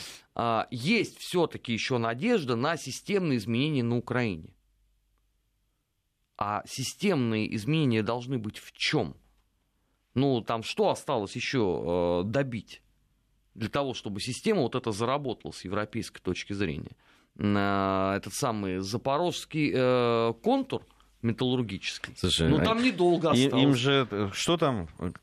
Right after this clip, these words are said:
Speaker 2: а, великая аграрная держава, то есть как там они собирались, супердержава аграрная, вот.
Speaker 1: Ну, это, это в две тысячи пятнадцатом они анонсировали,
Speaker 2: Да.
Speaker 1: но, как известно, по итогам прошлого года они сорвали поставки хлеба в Европу.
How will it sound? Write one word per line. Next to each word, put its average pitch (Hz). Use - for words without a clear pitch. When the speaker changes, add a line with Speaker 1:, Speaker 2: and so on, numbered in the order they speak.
Speaker 2:
а, 104
великая 147
аграрная 139
держава, 127
то 92
есть -
как 135
там 117
они 104
собирались, 104
супердержава 147
аграрная, 98
вот. 156
Speaker 1:
Ну, 135
это, 165
это 147
в 131
две 160
тысячи -
пятнадцатом 131
они 104
анонсировали, 143
Speaker 2:
Да. 135
Speaker 1:
но, 139
как 147
известно, 147
по 147
итогам 143
прошлого 147
года 196
они 139
сорвали 151
поставки -
хлеба 135
в 120
Европу. 139